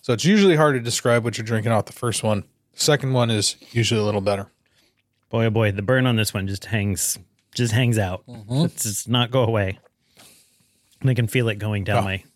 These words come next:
Speaker 2: my esophagus.
Speaker 1: There we go. Corn. Definitely get the corn, sweet corn flavor.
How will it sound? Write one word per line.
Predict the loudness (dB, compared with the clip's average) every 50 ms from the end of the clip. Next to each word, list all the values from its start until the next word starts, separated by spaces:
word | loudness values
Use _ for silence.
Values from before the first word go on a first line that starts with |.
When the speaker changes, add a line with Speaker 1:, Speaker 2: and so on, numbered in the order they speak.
| _ -4
Speaker 2:
my | 0 0 0
esophagus. | 0 -2 -6 -10 -10 -10 -8 -8 -6 -6 -2 0
Speaker 1:
There | 2 2
we | 2
go. | 2 0 0
Corn. | 0 2 2 4 6 6 4 4 2 -2 _ _ _ _ _ _ _ _ _ _ _ 0
Definitely | 0 2 2 4 2
get | 2 2 0
the | -2
corn, | -2 0 2 2 4 2 2
sweet | 2 2 0 0 0
corn | 0 0 0 0 0
flavor. | 0 2 2 2 2 0 0